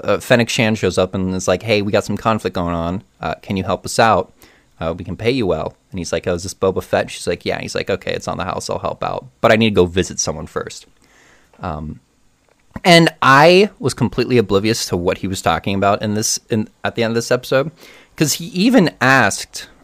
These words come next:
um, like, it, it was so clearly set up, because out of the two Mandalorian remaining, other than Mando, was the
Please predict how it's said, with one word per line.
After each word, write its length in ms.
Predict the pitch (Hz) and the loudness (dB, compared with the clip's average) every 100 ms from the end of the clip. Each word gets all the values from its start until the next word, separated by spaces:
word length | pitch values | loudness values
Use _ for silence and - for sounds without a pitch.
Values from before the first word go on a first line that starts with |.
| - | -6
um, 480 | 107 90 82 87 127 _ _ _ _ _ _ _ _ _ _ _ _ _ | -2 -2 -4 -8 -12 _ _ _ _ _ _ _ _ _ _ _ _ _
like, 380 | 165 180 196 190 - | 2 6 6 4 0
it, 160 | 196 | 2
it 80 | 214 | 6
was 160 | 220 196 | 4 4
so 380 | - 196 165 135 _ | 6 8 8 2 _
clearly 400 | - 151 135 117 | 0 4 4 4
set 220 | - 98 | 4 4
up, 260 | 87 - _ _ _ | 2 -2 _ _ _
because 640 | 127 135 120 110 107 104 - _ _ _ - | 0 4 6 8 6 2 -4 _ _ _ 6
out 120 | 165 | 8
of 40 | |
the 80 | 180 | 6
two 200 | 180 180 | 2 0
Mandalorian 640 | 151 139 127 127 120 113 - | 2 4 4 6 4 2 0
remaining, 680 | 113 107 104 104 95 82 80 - _ | 0 2 4 2 0 -2 -4 -10 _
other 180 | 107 104 | 0 2
than 480 | 92 90 87 85 - _ _ _ | 2 2 0 -4 -8 _ _ _
Mando, 640 | - 101 95 92 85 80 82 - - _ | -2 0 2 2 0 0 -6 -18 -20 _
was 400 | 101 95 92 90 - | 2 4 4 0 -6
the 520 | 110 104 95 95 | -4 -2 0 -2